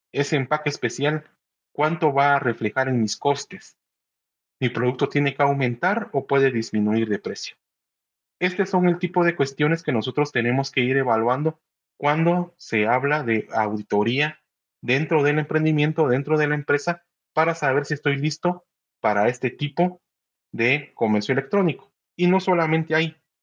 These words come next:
también hay otros tipos de cuestiones que tenemos que ir evaluando. Por ejemplo, ¿quiénes son los clientes a quienes nosotros queremos llegar? Tal vez hace algunos años, esa parte de qué personas están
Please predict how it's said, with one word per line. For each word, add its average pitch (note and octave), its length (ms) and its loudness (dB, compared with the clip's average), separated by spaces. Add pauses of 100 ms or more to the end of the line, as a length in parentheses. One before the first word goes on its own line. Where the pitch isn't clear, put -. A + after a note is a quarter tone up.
(180)
también C3+ 260 0
hay C#3 160 0
otros D3 460 -2 (180)
tipos C3+ 320 0
de C3+ 100 -2
cuestiones B2 420 -2
que C3 80 -4
tenemos C#3+ 500 0
que B2+ 80 -2
ir A2+ 180 0
evaluando. G2 500 -2 (680)
Por G#3+ 160 2
ejemplo, E3 380 0 (1200)
¿quiénes D#3+ 320 2
son E3 160 4
los D#3 140 -2
clientes F3 360 2
a C3+ 60 -2
quienes A2 260 0
nosotros A#2+ 480 -2
queremos F#2+ 400 -8
llegar? A#2 380 -4 (1200)
Tal F3 200 2
vez G3+ 200 2
hace G#3 180 0
algunos E3+ 440 2
años, F3+ 460 0 (760)
esa D3 260 -2
parte D#3 340 0
de B2+ 260 0
qué D3+ 180 -2
personas D3+ 920 -2
están C#3 800 -2